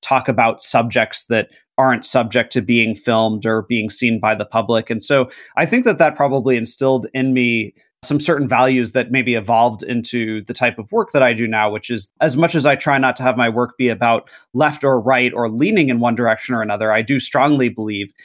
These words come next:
in videography's power to hold state actors accountable, right? I mean, I think that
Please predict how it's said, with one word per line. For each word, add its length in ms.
in 500
videography's 920
power 400
to 380
hold 500
state 340
actors 540
accountable, 560
right? 180
I 80
mean, 160
I 120
think 240
that 180